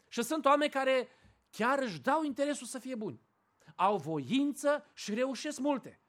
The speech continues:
dar nu înseamnă că-s copiii lui Dumnezeu. Alții din voia vreunui om,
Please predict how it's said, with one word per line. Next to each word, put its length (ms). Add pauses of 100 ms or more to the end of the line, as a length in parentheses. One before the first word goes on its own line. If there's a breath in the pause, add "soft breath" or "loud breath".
(140)
dar 160
nu 80
înseamnă 420
că-s 200
copiii 300
lui 80
Dumnezeu. 440 (1000 soft breath)
Alții 460
din 300
voia 540
vreunui 580
om, 460